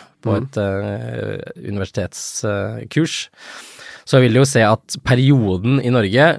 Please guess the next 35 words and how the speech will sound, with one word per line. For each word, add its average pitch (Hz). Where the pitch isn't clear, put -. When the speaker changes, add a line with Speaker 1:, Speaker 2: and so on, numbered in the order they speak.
Speaker 1:
som 117
vi 113
kaller 110
middelalder, 101
den 120
begynner 95
ikke 101
i -
fem 95
hundre. 90
Speaker 2:
Nei. 101
Speaker 1:
Nei. 87
Der 113
har 110
vi 120
en 135
egen, 113
sånn 110
liten 110
bonusperiode 107
som 120
vi 117
har 110
funnet 104
på 95
for 104
oss 104
selv, 190
som 131
heter 113
vikingtid. 127
Speaker 2:
Mm. 113
Speaker 1:
Og 107
den 131
begynner 104